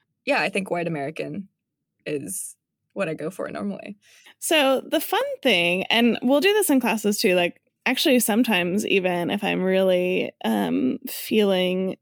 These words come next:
Speaker 2: this soapbox, then I'll, like, put white American, or not American, but I'll put white cheddar on a plate and yellow cheddar next to it, and we'll taste it. And actually, it's exactly the
Speaker 1: Yeah.
Speaker 2: same thing.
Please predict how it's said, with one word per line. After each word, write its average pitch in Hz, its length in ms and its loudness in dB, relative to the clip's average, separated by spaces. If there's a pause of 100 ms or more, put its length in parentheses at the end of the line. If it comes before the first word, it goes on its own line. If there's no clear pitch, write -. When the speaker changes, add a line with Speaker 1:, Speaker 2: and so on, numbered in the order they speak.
(100)
Speaker 2:
this - 720 -4 (380)
soapbox, - 1000 -4
then 185 380 0
I'll, 190 200 0
like, 185 300 0 (500)
put 214 300 0
white 202 200 2
American, 185 500 -2 (100)
or 190 300 2 (140)
not 185 180 -2
American, - 300 -4
but 214 80 2
I'll 196 120 2
put 202 280 0
white 185 200 0
cheddar 185 220 -2
on 185 80 0
a 185 60 -2
plate 185 180 2
and 175 80 0
yellow 180 160 0
cheddar 175 420 -2 (360)
next - 380 -4
to - 80 -2
it, - 240 -2
and - 440 -16
we'll 214 120 2
taste 277 300 2
it. 214 140 0
And 196 180 -2
actually, 175 540 0
it's - 280 0
exactly 196 480 -2
the - 120 -8
Speaker 1:
Yeah. 151 80 -2
Speaker 2:
same - 140 -2
thing. - 300 -4